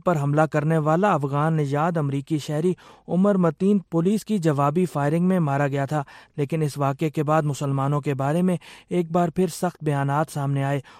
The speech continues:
اور ریپبلکن جماعت کے ممکنہ صدارتی امیدوار ڈونلڈ ٹرمپ کی طرف سے مسلمانوں کے لیے امریکہ میں داخلے پر عارضی پابندی کے اپنے مطالبے کو دہرایا گیا۔ ایک معروف عالم دین راغب نعیمی نے Voice آف America سے گفتگو میں کہا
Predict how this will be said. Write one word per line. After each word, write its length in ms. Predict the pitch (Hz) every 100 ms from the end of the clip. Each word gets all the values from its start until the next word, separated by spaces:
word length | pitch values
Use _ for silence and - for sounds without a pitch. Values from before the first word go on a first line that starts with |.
| -
اور 140 | 143
ریپبلکن 600 | 147 147 139 156 156 175
جماعت 440 | 147 135 135 156 -
کے 120 | 165
ممکنہ 440 | 139 139 147 156 160 -
صدارتی 440 | 135 135 135 160
امیدوار 560 | 160 139 131 131 156 170 - - -
ڈونلڈ 360 | 139 143 165 165
ٹرمپ 240 | 143 160 156
کی 100 | 170
طرف 240 | 160 170
سے 100 | 208
مسلمانوں 580 | 170 147 139 135 147 160
کے 140 | 185
لیے 140 | 190 196
امریکہ 380 | 143 143 165
میں 180 | 165 160
داخلے 360 | 139 135 165 170
پر 180 | 180 170
عارضی 320 | 139 139 135 147
پابندی 520 | 147 131 143 151 180
کے 140 | 190 160 - - -
اپنے 240 | 143 160
مطالبے 500 | 151 135 135 147 175
کو 160 | 170 180
دہرایا 440 | 147 135 139 139
گیا۔ 200 | 135 143 135 - - _ -
ایک 180 | 147
معروف 460 | 147 139 143 165 151
عالم 340 | 139 143 151
دین 280 | 143 151 180
راغب 340 | 139 131 147 143
نعیمی 280 | 139 147
نے 120 | 180 180
Voice 260 | 143 131
آف 100 | 135
America 340 | 143 135 131 139
سے 120 | 139
گفتگو 420 | 135 - 139 170
میں 120 | 190
کہا 220 | 175 165